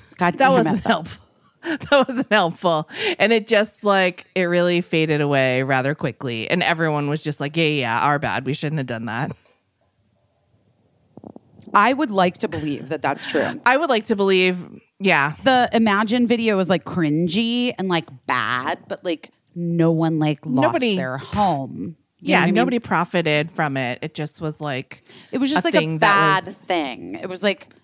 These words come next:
Speaker 2: And it was just
Speaker 1: not
Speaker 2: unhelpful.
Speaker 1: helpful. It was unhelpful.
Speaker 2: Yeah.
Speaker 1: And
Speaker 2: Yeah.
Speaker 1: also, like, no.
Speaker 2: Yeah. Yeah.
Speaker 1: However,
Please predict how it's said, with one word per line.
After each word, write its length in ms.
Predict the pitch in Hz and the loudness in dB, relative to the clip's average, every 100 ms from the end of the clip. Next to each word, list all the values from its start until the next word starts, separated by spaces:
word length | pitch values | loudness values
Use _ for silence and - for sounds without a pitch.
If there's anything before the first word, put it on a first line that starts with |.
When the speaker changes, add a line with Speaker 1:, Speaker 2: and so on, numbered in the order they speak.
| _ | _
Speaker 2:
And 120 | - | -2
it 40 | 214 | 0
was 140 | 214 | 0
just 140 | 214 208 | -2 0
Speaker 1:
not 240 | 226 262 | 2 4
Speaker 2:
unhelpful. 440 | 185 226 151 139 151 | 4 2 0 0 0
Speaker 1:
helpful. 320 | 151 147 147 | 2 2 2
It 40 | |
was 140 | 214 - | 2 2
unhelpful. 560 | 220 233 220 - - 175 | 0 2 0 -2 -2 2
Speaker 2:
Yeah. 280 | 139 113 175 - - | 2 0 -6 -16 -16
Speaker 1:
And 80 | - | -2
Speaker 2:
Yeah. 300 | 226 214 208 - - _ _ _ | 0 0 -2 -10 -20 _ _ _
Speaker 1:
also, 340 | 208 220 262 226 | -2 -2 0 0
like, 280 | 208 190 _ _ _ _ _ _ - - - _ _ _ _ - - | 0 -2 _ _ _ _ _ _ -20 -20 -20 _ _ _ _ -20 -20
no. 540 | - 175 170 147 80 - _ _ _ _ _ _ _ _ _ - | -10 -2 0 -2 -6 -14 _ _ _ _ _ _ _ _ _ -8
Speaker 2:
Yeah. 280 | 160 - - _ _ _ _ _ _ - | -8 -8 -14 _ _ _ _ _ _ -14
Yeah. 140 | 170 233 | -8 -2
Speaker 1:
However, 720 | 269 320 349 208 147 151 190 | 0 0 0 -2 -2 -4 -8